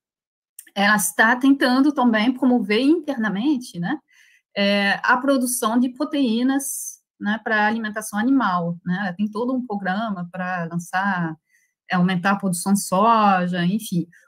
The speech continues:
Ou seja, é um ator chave, né, é, e que, é, pode produzir efeitos a partir de múltiplas,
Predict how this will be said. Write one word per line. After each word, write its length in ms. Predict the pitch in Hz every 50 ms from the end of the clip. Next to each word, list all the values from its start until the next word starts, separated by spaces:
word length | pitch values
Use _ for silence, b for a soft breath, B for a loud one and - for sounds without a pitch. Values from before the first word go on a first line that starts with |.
| b
Ou 100 | b 311 320
seja, 400 | - - 214 202 180 202 190 190
é 80 | 208
um 80 | 226 247
ator 280 | 247 247 247 262 277
chave, 880 | 269 - - - 262 247 247 262 294 330 302 254 226 214 196 180 175 175 175 - _ _ _ -
né, 420 | 180 185 190 196 214 247 269 254 254
é, 640 | - 214 202 202 202 196 196 190 180 180 175 - - _
e 160 | - - 226
que, 340 | 208 226 - 233 240 254 269 277 262 - - -
é, 320 | 190 190 190 185 180 180 - _ _ _ _ _ _ -
pode 260 | 240 254 277 262 247
produzir 540 | - - 254 220 226 208 233 262 269 262 - 233
efeitos 680 | 226 220 - - 254 277 294 311 302 285 - 226 202
a 80 | 208 208
partir 320 | - 233 233 - - 262
de 140 | 240 247 247
múltiplas, 920 | 247 262 269 277 - 294 269 - 269 262 277 269 - - - - - -